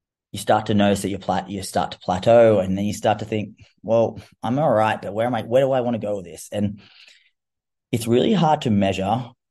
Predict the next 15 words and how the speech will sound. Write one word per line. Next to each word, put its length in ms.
progress. 400
It's 100
really 240
hard 260
to 60
measure 300
even 240
what 140
is 180
success 800
if 100
you 140
don't 480
at 160
least 460